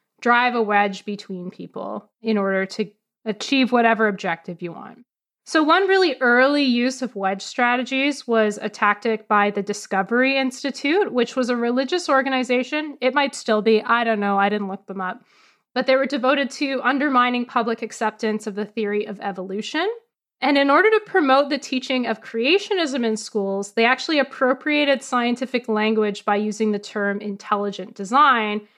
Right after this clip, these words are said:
And that was a wedge strategy that was aimed to divide the scientific community. So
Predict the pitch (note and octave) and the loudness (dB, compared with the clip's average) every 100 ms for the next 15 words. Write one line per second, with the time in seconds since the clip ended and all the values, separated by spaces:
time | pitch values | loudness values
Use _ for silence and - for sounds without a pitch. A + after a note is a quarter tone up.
0 | _ _ A#3+ C4 D4+ D#4+ C#4+ B3 A#3+ B3+ | _ _ 2 4 4 4 2 4 4 4
1 | B3 - B3 A#3+ B3 B3 B3 A3+ A3 A3 | 0 0 2 2 0 0 2 2 0 -2
2 | - G#3 G3+ G3 F#3+ - - - G#3+ G#3 | -2 -4 -2 -2 -4 -10 -10 -2 -2 0
3 | G#3 G3 G3 F#3+ F#3+ G3+ G3 F#3+ G3 - | -2 0 -2 -2 -8 -10 -8 -10 -10 -14
4 | F3 F#3 - F#3+ F3+ F#3+ F#3+ - A3 _ | -14 -14 -14 -16 -14 -16 -16 -16 -16 _
5 | _ - G#3 F#3+ F#3+ | _ -12 -6 -4 -4